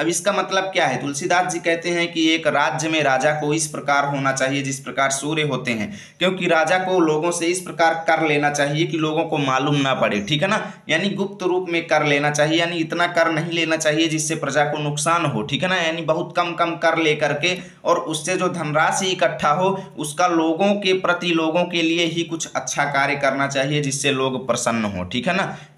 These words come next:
ऐसे, ऐसे प्रजा को, ऐसे प्रजा बहुत सौभाग्यशाली होती है जिसको, जिसको सूर्य भगवान के समान राजा मिलता है, ठीक है ना। तो बहुत ही अच्छा जो है यहाँ पर बताया गया है। देखिए आप लोगों को एक तरफ लिखना है, "बरसत हर्षत", दूसरी तरफ सो होई। संदर्भ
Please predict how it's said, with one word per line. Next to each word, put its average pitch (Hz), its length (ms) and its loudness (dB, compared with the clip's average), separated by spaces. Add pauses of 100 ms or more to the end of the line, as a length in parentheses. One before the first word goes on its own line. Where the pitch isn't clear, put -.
ऐसे, 160 600 0
ऐसे 139 320 0
प्रजा 180 340 2
को, 175 500 0
ऐसे 143 240 0
प्रजा 170 280 2
बहुत 165 220 -2
सौभाग्यशाली 151 720 0
होती 147 300 -4
है 151 80 0
जिसको, 139 320 -6
जिसको 131 340 -8
सूर्य 147 300 -4
भगवान 127 400 -2
के 127 80 -8
समान 113 360 -4
राजा 107 240 2
मिलता 92 320 -4
है, 90 160 -6
ठीक 120 180 -6
है 170 60 2
ना। 180 200 -2 (420)
तो 147 200 4
बहुत 160 340 0
ही 160 60 2
अच्छा 151 260 0
जो 156 160 0
है 147 100 2
यहाँ 143 180 0
पर 143 120 2
बताया 123 340 2
गया 135 160 2
है। 139 60 2
देखिए 143 260 -2
आप 147 180 2
लोगों 156 220 0
को 156 80 -4
एक 156 160 -4
तरफ 151 220 2
लिखना 143 200 -4
है, 143 100 -2
"बरसत 131 340 2 (120)
हर्षत", 127 360 -2
दूसरी 127 340 -6
तरफ 135 200 0
सो 131 220 -4
होई। 104 280 -2 (320)
संदर्भ 170 340 2